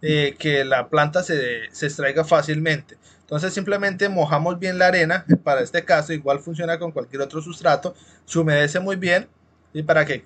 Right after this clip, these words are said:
suelte, quede, quede algo flojo y vamos retirando las plantas con mucho cuidado. Podemos ayudarnos con una cuchara, ¿sí?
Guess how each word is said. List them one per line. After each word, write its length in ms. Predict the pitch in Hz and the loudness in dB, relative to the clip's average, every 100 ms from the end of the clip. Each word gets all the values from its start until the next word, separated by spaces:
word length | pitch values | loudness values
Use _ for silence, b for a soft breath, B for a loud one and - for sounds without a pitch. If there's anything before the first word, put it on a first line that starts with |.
| - | -18
suelte, 540 | - - 190 185 175 156 | -16 0 2 2 -2 -6
quede, 340 | 147 156 151 | -2 0 0
quede 180 | 151 156 | 0 0
algo 220 | 165 175 | 0 -2
flojo 380 | 185 185 180 202 | -2 -2 -2 -4
y 220 | 220 247 b b _ | -6 -10 b b _
vamos 280 | 160 175 190 | 4 6 4
retirando 640 | 190 160 143 139 147 175 | 2 2 2 2 2 0
las 240 | 156 151 143 | 2 2 2
plantas 420 | 156 147 165 160 | -2 -2 -4 -6
con 200 | 156 139 | -6 -10
mucho 280 | 131 165 156 | -8 -8 -6
cuidado. 380 | 143 127 120 - | -2 0 0 -2
Podemos 320 | 139 147 175 | -4 0 0
ayudarnos 520 | 180 156 135 143 160 | 0 4 4 2 -6
con 140 | 151 | -10
una 220 | 131 147 156 | -6 -6 -6
cuchara, 520 | 147 175 185 254 - b b _ | -4 2 4 2 -2 b b _
¿sí? 260 | - 180 | -6 -6